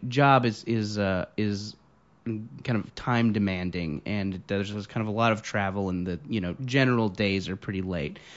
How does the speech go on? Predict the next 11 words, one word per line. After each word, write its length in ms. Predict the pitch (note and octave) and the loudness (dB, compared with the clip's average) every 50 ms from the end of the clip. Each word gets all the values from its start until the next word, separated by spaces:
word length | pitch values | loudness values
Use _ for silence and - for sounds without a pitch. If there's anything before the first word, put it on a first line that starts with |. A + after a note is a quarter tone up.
| - - - - _ - | -20 -20 -20 -14 _ -2
And, 380 | G#2+ A2 G2+ G2 G2 G2 F2+ - | 0 0 2 2 0 -2 -2 -2
uh, 240 | G2+ F#2 F#2 F#2 - - - | 0 0 0 0 -2 -2 -4
I 80 | A2 | -6
think, 400 | G#2+ - - A2 G2+ F#2+ - - - _ _ _ - - - B2 A#2+ C3 - - | -4 -2 -2 -2 -2 -2 -6 -12 -20 _ _ _ -16 -14 -12 -12 -12 -12 -6 -4
you 140 | B2 A#2+ A2+ | -2 0 0
know, 220 | G2+ F#2 F2+ E2 - - - _ _ _ _ _ _ _ _ _ - | 0 -2 -2 -4 -8 -14 -20 _ _ _ _ _ _ _ _ _ 0
in, 140 | A#2+ A#2 - | 0 0 0
in 240 | - - A2+ A#2 - | 2 2 2 2 2
opposition 640 | G#2 C3 B2 - B2+ A#2 B2+ F#3 F#3 - F3 D#3+ | 2 2 0 0 0 4 4 4 4 4 2 2
to 100 | C3+ D3 | 2 2
that, 360 | C3+ B2 B2+ B2 A#2+ A#2 - | 4 4 6 6 6 4 2